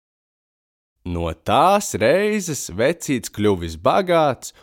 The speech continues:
un negājis vairs malku mizot. To dzirdējis,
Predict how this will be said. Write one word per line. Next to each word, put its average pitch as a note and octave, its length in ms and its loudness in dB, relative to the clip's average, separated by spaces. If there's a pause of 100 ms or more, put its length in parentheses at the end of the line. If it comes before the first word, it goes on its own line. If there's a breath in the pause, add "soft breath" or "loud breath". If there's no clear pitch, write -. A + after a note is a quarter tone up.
(120 soft breath)
un F#2+ 240 -4
negājis E2+ 560 -4
vairs D2+ 220 -10
malku D#2+ 420 -6
mizot. D#2 560 -10 (1120)
To F#2 220 0
dzirdējis, F#2 960 -4